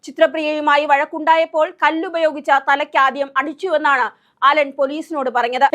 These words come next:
രണ്ട് ദിവസമായി ചിത്രപ്രിയയ്ക്ക് വേണ്ടിയുള്ള തിരച്ചിൽ നടക്കുകയായിരുന്നു. മൃതദേഹം കണ്ടെത്തിയ ഭാഗത്ത് വെട്ടുകല്ലുകൾ കൂട്ടിയിട്ടിരുന്നു. ഈ കല്ലുകളിൽ രക്തവും പുരണ്ടിരുന്നു. ഇതോടെ വെട്ടുകല്ല് ഉപയോഗിച്ച തലയ്ക്കടിച്ച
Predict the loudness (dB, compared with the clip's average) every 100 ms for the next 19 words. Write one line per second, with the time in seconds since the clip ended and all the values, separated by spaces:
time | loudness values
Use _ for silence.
0 | 4 4 2 2 2 2 2 2 -2 -12
1 | -8 -4 -4 -4 0 0 0 -2 -2 -2
2 | 0 0 0 0 2 2 0 0 2 0
3 | -4 -10 _ _ _ -2 2 4 4 2
4 | -2 0 0 -2 -4 -2 0 0 0 0
5 | 0 -2 _ _ 0 0 -4 0 0 -2
6 | -4 -6 -8 -8 -6 -8 -6 -6 -6 -8
7 | _ _ -2 0 0 0 2 2 0 -2
8 | -4 0 -2 -2 -4 -4 -4 -6 -8 0
9 | 2 2 -2 -8 _ -2 -2 -2 -2 2
10 | 0 0 -6 -6 -4 -4 0 0 -2 -2
11 | -4 0